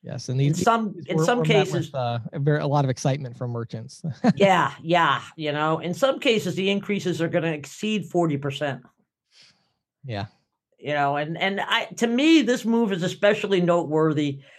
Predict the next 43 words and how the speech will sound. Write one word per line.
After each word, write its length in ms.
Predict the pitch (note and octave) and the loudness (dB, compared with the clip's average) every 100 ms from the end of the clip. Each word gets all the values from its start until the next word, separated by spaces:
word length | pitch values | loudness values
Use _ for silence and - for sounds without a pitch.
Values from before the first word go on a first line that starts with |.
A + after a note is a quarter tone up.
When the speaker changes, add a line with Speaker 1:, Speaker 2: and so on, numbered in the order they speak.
| _ | _
Speaker 2:
you 80 | E3 | 0
know, 120 | E3 D#3+ | 2 4
given 260 | G3+ G3+ | 4 4
the 80 | F#3+ | 2
fact 300 | F3 E3 D#3+ | 4 4 2
that 100 | D#3 | 0
Visa 320 | E3+ G3 F3 | 2 2 2
and 120 | D#3 | 2
MasterCard 680 | E3+ A3 A#3 - - D#3 D3+ | 4 4 4 -2 2 2 2
were 80 | D3 | -2
pretty 260 | C3+ C4 A3+ | 0 0 4
much 240 | E3+ B2+ | 2 0
bullied 500 | C3+ E3 F#3 F3 C#3+ | 0 2 4 4 4
into 180 | C#3+ C3+ | 2 2
backing 420 | D#3+ D#3+ D3+ D3 | 2 2 0 2
down 280 | D#3 D#3+ D3 | 4 4 4
on 140 | C3 C3+ | 2 4
their 180 | E3+ | 2
price 340 | F3 C3+ B2 - | 0 -4 -6 -8
hikes 460 | A#2 G2 - - _ _ | -8 -8 -16 -20 _ _
Speaker 1:
Right. 240 | B3 G3 E3 | -2 0 4
Speaker 2:
earlier 380 | F3+ D3+ C3+ | 4 4 2
this 260 | B2 C3 - | 0 -6 -8
year, 240 | B2 - _ | -10 -12 _
you 80 | C#3 | 0
Speaker 1:
Yeah, 60 | C3 | 2
Speaker 2:
know? 100 | C3 | 4
Speaker 1:
where's, 120 | D#3 | 2
where's 320 | F3+ F3+ G#3 | 0 2 4
Dick 180 | D3+ F#3+ | 4 0
Durbin 280 | F3 F#3+ E3+ | 0 2 2
when 100 | D#3+ | 4
you 80 | D#3 | 2
need 140 | E3 C3+ | 0 -2
him? 100 | A#2+ - | -4 0
Speaker 2:
When 160 | F3+ | 2
you 100 | F#3+ | 6
need 180 | G3+ G#3+ | 6 6
him, 120 | D3 C3 | 4 4
right? 380 | D3+ A3 A#3+ - _ _ _ - | 4 4 2 -4 _ _ _ -4
I 60 | |
Speaker 1:
Yeah. 40 | E3 | 0
Speaker 2:
mean, 340 | F3+ F3+ E3 | 0 0 -4